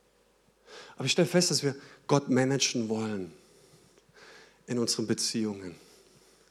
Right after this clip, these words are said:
„Gott, s-, s-, so viel darfst du reden. So viel darfst du mitbestimmen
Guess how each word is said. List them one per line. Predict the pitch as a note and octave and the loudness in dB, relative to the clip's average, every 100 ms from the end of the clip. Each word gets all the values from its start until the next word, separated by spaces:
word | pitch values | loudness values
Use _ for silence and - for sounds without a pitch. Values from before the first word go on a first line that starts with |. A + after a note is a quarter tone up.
| _ _ - - | _ _ -20 -4
„Gott, | C#3+ C3+ - - - | -2 -2 -4 -10 -2
s-, | - - | -2 0
s-, | - - - | -4 -4 -2
so | - D3+ | 2 2
viel | D3 D3 B2+ | 2 -2 0
darfst | A#2+ - - | 0 -2 -4
du | |
reden. | A#2 A2 A2 F#2 - - - _ _ _ - - _ _ - - - | -4 -4 -4 -8 -16 -20 -20 _ _ _ -20 -20 _ _ -20 -20 -8
So | - D#3 | -2 0
viel | D3+ - C3 | 0 0 0
darfst | B2+ A#2+ - | 0 -2 -2
du | |
mitbestimmen | A2+ A#2 - - - - F#2 F2 | 0 -2 -4 -6 -4 -4 -6 -8